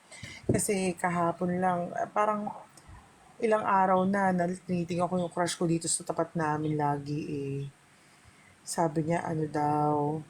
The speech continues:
akala ko nung una kasi parang tinatawag niya ako. So ako naman, nagpa-cute, lumapit ako. Sabi niya sa akin,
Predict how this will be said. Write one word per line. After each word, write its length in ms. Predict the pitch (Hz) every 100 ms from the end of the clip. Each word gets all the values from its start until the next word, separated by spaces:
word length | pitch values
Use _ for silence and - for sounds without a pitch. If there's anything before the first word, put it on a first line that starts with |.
| - - - - - - - _ - - - -
akala 440 | 254 226 226 220
ko 160 | 220 220
nung 160 | 214
una 300 | 202 190 185
kasi 240 | 175 175 175
parang 300 | - 175 170
tinatawag 600 | 185 170 165 156 156 156
niya 220 | 156 151
ako. 100 | 143
So 120 | - 262
ako 140 | 247
naman, 520 | 247 247 208 156 156 165
nagpa-cute, 680 | 202 - 233 233 233 233 226
lumapit 560 | 214 196 180 185 196
ako. 480 | 185 175 180 185 185 - - - - - - - - - - -
Sabi 340 | - 214 190 208
niya 100 | 202
sa 140 | 196 180
akin, 300 | 202 202